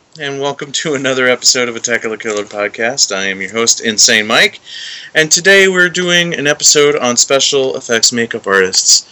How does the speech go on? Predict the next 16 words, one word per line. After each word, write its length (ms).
Uh, 320
as 200
we 160
are 120
recording 480
this, 280
well, 280
actually, 580
as 320
by 160
the 60
time 280
this 220
episode 380
comes 320
out, 400